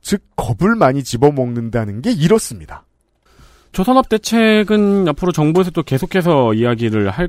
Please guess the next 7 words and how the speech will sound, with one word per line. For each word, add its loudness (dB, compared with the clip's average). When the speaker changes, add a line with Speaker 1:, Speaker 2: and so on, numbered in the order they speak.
Speaker 2:
거예요. 2
어쨌든 -4
큰일은 0
큰일이니까. 0
Speaker 1:
자, -4
Speaker 2:
외국인들 -2
Speaker 1:
네. -2